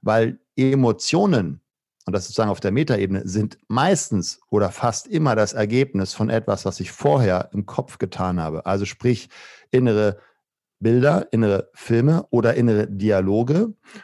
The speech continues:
Und die Art und Weise, wie mein Gehirn diese inneren Filme oder Bilder repräsentiert, besagen dazu die sogenannten Submodalitäten dieser inneren Repräsentation, entscheidet über die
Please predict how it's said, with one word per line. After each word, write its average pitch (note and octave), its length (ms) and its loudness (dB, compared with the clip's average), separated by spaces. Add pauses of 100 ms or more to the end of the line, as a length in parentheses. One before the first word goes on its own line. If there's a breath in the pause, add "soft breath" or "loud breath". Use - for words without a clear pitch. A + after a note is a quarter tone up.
(140 loud breath)
Und - 240 -4
die A2 100 0
Art A2+ 160 0
und A#2 140 2
Weise, A2+ 300 2
wie A#2 100 2
mein A2 160 0
Gehirn A2 480 0
diese A2 320 0
inneren G#2+ 320 2
Filme A#2 320 0
oder G#2 240 0
Bilder G2+ 480 0 (260 soft breath)
repräsentiert, G2+ 1040 -4 (120)
besagen G2+ 360 0
dazu G#2+ 220 -4
die G2+ 80 0
sogenannten G2 640 -2 (180)
Submodalitäten B2+ 1080 0
dieser A#2+ 420 0
inneren B2+ 360 0
Repräsentation, A#2 920 -2
entscheidet A2+ 400 0
über A2 140 2
die A2 180 -2